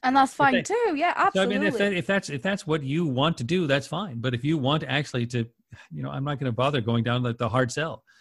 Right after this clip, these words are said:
Speaker 1: Yeah,
Speaker 2: We are
Speaker 1: yeah,
Speaker 2: set
Speaker 1: yeah.
Speaker 2: up in a very specifically, the reason why we do it is so that we are only beholden to our community, and that's it.
Speaker 1: Yeah.
Speaker 2: Nobody else.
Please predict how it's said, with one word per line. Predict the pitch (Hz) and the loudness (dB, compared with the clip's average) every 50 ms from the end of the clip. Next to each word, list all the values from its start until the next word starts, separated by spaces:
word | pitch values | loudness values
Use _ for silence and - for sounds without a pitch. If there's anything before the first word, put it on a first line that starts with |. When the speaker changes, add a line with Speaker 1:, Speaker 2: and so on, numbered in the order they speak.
| _ - - | _ -12 -6
Speaker 1:
Yeah, | 381 311 294 - | -4 0 2 4
Speaker 2:
We | - | 4
are | 147 | 4
Speaker 1:
yeah, | 135 | 4
Speaker 2:
set | - - - 156 156 | 4 4 4 4 4
Speaker 1:
yeah. | |
Speaker 2:
up | 160 - | 4 2
in | 139 127 | 0 0
a | |
very | 117 101 101 104 131 143 156 165 160 | -2 -2 0 2 4 6 6 4 4
specifically, | 131 - - 131 - - 139 - 143 - 107 107 | 2 -2 -4 -4 -4 -6 -8 -8 -8 -6 -6 -6
the | 101 107 101 | -4 -4 -2
reason | 104 117 123 127 117 123 117 110 | 0 0 2 2 2 2 2 4
why | 110 117 123 123 123 | 4 2 2 2 2
we | 117 113 101 | 2 2 2
do | 123 135 131 | 0 0 0
it | 107 98 | 0 -2
is | 101 98 - | -4 -4 -4
so | - 110 | -4 -4
that | 98 110 | -4 -4
we | 107 107 113 117 117 | -4 -2 -2 0 0
are | 113 110 110 - - | 0 -2 -4 -2 0
only | 117 117 123 120 120 120 120 120 | 2 4 4 4 4 4 4 2
beholden | 113 101 120 107 107 113 113 113 104 107 104 104 | 2 0 -2 -2 -2 -2 -2 -2 -2 -4 -4 -4
to | - 117 110 107 | -4 -4 -2 -2
our | 104 110 113 117 | 0 0 0 -2
community, | 113 - 113 110 117 117 113 101 95 110 _ _ | -2 -2 -4 -4 -4 -4 -4 -6 -10 -12 _ _
and | - 110 107 - _ - | -8 -8 -8 -10 _ -6
that's | 127 117 110 - - 135 | -4 -4 -6 -6 -8 -8
it. | 120 104 - _ _ _ _ _ _ _ _ _ - | -8 -8 -10 _ _ _ _ _ _ _ _ _ -2
Speaker 1:
Yeah. | 269 311 | 2 4
Speaker 2:
Nobody | 330 285 123 104 90 | 4 4 2 0 -2
else. | - _ _ | -8 _ _